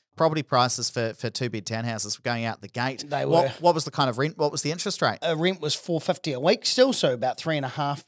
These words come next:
Speaker 2: percent yield now, so massively down. Interest rate's about three percent, so now you have got a top-up of about a hundred and ten dollars a week if you're buying that. Now, some were lower, especially in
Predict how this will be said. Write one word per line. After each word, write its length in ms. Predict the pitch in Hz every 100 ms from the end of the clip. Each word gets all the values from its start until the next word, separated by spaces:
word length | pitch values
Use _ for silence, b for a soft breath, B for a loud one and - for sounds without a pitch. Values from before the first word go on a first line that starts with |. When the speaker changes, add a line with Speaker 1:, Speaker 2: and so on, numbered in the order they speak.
| _
Speaker 2:
percent 420 | - - 147 120
yield 360 | 113 139 175 170
now, 160 | 208
so 380 | 233 131 98 95 -
massively 580 | 135 147 - 110 123 127
down. 300 | 151 196 208 _ _
Interest 320 | 196 190 170 -
rate's 220 | 156 151
about 360 | 131 185 165 -
three 240 | - 185
percent, 480 | 170 170 254 311 -
so 160 | - 165
now 680 | 160 196 240 208 139 240 294 _ _ _ 156
you 80 |
have 120 | 165 139
got 140 | 160
a 60 | 143
top-up 400 | - 160 147 127
of 100 | 123
about 300 | 131 147 143
a 40 |
hundred 320 | - 139 123
and 140 | 113 -
ten 400 | - 165 160 151
dollars 300 | 127 120 110
a 60 |
week 220 | 107 104
if 160 | 107 -
you're 60 | 110
buying 360 | 101 98 92
that. 200 | 104 101
Now, 280 | 135 131 139 _ _ _ _ -
some 440 | - 180 196 190 - b b
were 140 | 175 165
lower, 420 | 143 143 190 277 b b
especially 320 | - 185 160
in 80 | 139